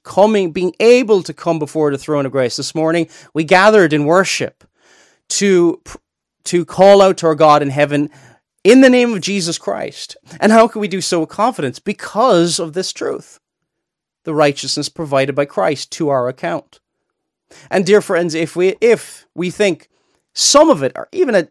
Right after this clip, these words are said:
a hair's breadth of it, had anything to do with us, we can't come before the throne of God because we're not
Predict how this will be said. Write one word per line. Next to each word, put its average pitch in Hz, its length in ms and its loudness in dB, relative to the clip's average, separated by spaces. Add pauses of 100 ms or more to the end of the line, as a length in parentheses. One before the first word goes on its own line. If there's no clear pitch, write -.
(140)
a 170 80 -8
hair's 190 420 -4
breadth 196 360 -2
of 165 120 -4
it, 135 60 -2
had 151 160 -4
anything 214 340 -2
to 143 80 -6
do 180 160 -4
with 311 140 -6
us, - 380 -4 (1600)
we 170 180 -10
can't 226 340 -8
come 208 160 0
before 185 320 -4
the 151 140 -8
throne 165 320 -4
of 143 100 -10
God - 440 -8 (2000)
because 156 680 -2
we're 151 180 -6
not 180 400 -2